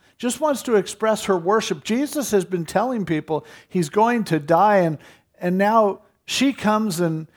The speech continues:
and shows her devotion in this way. And what do they have to say is, "What a waste, worshiping Jesus in this way." And then they said, "Oh, you know, you could have sold it and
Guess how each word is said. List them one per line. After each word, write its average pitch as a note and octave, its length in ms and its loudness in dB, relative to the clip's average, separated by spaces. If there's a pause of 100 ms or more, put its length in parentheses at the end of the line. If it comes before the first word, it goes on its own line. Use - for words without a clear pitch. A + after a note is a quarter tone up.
(180)
and E3 140 -2
shows A#3+ 460 2
her G3+ 160 4
devotion F3+ 680 0
in E3 140 -2
this D#3 260 -4
way. G3+ 360 4 (280)
And E3+ 200 0
what A#3+ 160 6
do A3+ 80 6
they B3 300 6
have F3+ 200 2
to D3+ 100 0
say D#3+ 320 4
is, D#3 220 2 (180)
"What B3 220 2
a G3 80 6
waste, E3 800 0 (760)
worshiping C3+ 600 -2
Jesus A#2 540 -6
in A2 160 -8
this G2+ 240 -10
way." F#2+ 380 -8 (880)
And C3 200 -2
then C#3+ 160 0
they B2+ 260 0
said, B2+ 300 -2
"Oh, C3+ 160 2
you B2+ 120 0
know, B2+ 100 -4
you C3 140 -4
could B2 160 -2
have G#2 100 -4
sold C#3+ 420 2
it C#3 200 2
and G2+ 220 -8